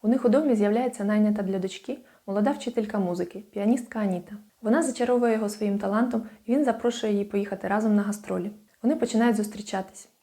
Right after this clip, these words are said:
Аніта відмовляється бути коханкою, і музикант кидає родину. Фільм є ремейком одноіменного шведського фільму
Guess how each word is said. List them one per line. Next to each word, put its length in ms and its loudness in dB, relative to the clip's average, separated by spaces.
Аніта 300 2
відмовляється 600 2
бути 220 -6
коханкою, 540 -4
і 60 -2
музикант 440 -2
кидає 320 0
родину. 380 -2
Фільм 240 0
є 100 8
ремейком 400 2
одноіменного 540 4
шведського 480 -8
фільму 380 -2